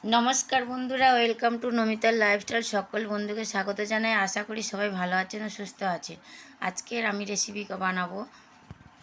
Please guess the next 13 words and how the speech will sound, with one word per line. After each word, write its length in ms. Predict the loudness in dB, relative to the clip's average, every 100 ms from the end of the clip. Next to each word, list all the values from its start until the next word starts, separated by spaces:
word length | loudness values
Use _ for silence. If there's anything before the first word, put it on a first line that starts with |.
| -20 -20 -16 0
বাগদা 340 | 2 2 2
চিংড়ি, 500 | 0 -2 -4 -2 -4 -6 -12
আলু, 320 | -2 -2 -2 -4
কুমড়ো, 420 | -4 -4 -4 -6 -8 -20 -16 -8
ঢেঁড়সের 480 | -4 -4 -2 -2
রেসিপি। 440 | -2 -4 -6 -10 -14 -16 -20 -20 -20 -20 -20 -20 -12
আমি 240 | -4 0 0
এখানে 280 | 2 0
পাঁচশো 420 | 0 0 0 -2 0
গ্রাম 220 | 0 2
বাগদা 300 | 0 0 -2
চিংড়ি 320 | -2 -2 -2
নিয়েছি। 420 | 0 0 0 -2